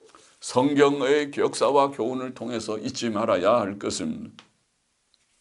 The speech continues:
자, 김경원 목사 마지막 좀 생각해 보겠습니다. 이천일 년 예장 합동 소속 김경원 목사, 지금은 은퇴했죠. 서연교회, 예, 원로 목사가 된 것이죠.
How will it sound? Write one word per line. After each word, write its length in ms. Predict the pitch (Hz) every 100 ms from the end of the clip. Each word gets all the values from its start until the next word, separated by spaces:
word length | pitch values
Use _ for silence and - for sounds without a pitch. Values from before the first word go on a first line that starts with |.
| - - - -
자, 160 | 117
김경원 680 | - 131 185 220 156 156 196
목사 360 | 156 123 107 92
마지막 460 | 87 92 - 113 104
좀 260 | 110 123
생각해 560 | 135 101 101 98 98 95
보겠습니다. 480 | 92 87 - - - _ _ _ -
이천일 500 | 123 - 165 160 165
년 260 | 175 160 113
예장 340 | 139 160 156
합동 360 | 147 - 165 147
소속 340 | 147 156 170
김경원 640 | - 139 98 131 143 151
목사, 300 | 131 131 113
지금은 520 | 110 117 131 139 151 - -
은퇴했죠. 760 | 143 139 135 127 120 - 156 -
서연교회, 760 | - 117 123 120 113 139 - - - _ -
예, 340 | 90 - - - _ -
원로 240 | 104 107
목사가 480 | 110 104 104 101 117
된 180 | 101 117
것이죠. 380 | 110 - 156